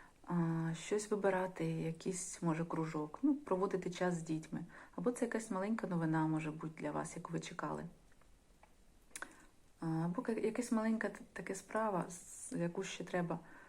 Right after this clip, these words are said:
ростити, вкладатися в неї. Ну, просто звістка. Ну, а от колесо фортуни випадає нечасто. Це великий аркан. А, він позначає, бачите, колесо.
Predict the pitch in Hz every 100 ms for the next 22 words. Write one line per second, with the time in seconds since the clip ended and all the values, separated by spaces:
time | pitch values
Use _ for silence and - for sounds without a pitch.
0 | - 196 190 - 170 160 160 151 - -
1 | - 180 165 160 170 - 156 160 156 160
2 | 175 - - - - - - - - -
3 | - - - - - - - - - 480
4 | - - 220 175 170 - 170 - - -
5 | - - - - 208 185 170 - 185 165
6 | 165 165 165 214 247 175 - - 185 -
7 | 165 180 196 180 - 147 156 - - -
8 | - - - - - 170 165 170 170 160
9 | 160 180 220 226 - - - - - -
10 | - - - - - - 254 175 165 175
11 | 190 185 180 180 180 175 170 220 - 185
12 | 180 165 - -